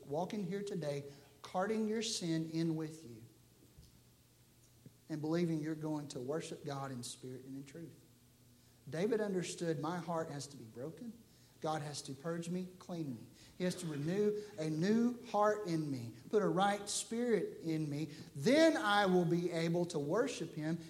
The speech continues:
as he deserves." He will delight in those kind of sacrifices.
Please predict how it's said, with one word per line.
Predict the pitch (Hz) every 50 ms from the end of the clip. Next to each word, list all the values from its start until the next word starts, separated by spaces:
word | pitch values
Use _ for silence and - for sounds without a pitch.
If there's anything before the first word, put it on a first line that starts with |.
| - -
as | 151 147 - -
he | - 208 214
deserves." | 175 160 147 139 139 175 196 220 208 160 - - - - - - -
He | - - 247 262
will | 262 240 233 226 220 202
delight | 165 180 180 175 160 156 160 175 220 254 247 226 208 - -
in | 165 160 156 156
those | 151 151 151 151 -
kind | - - 165 151 147 147 151 147 - - - -
of | 160 -
sacrifices. | - - 180 175 196 185 - 143 - - - - - - - - - - - - - -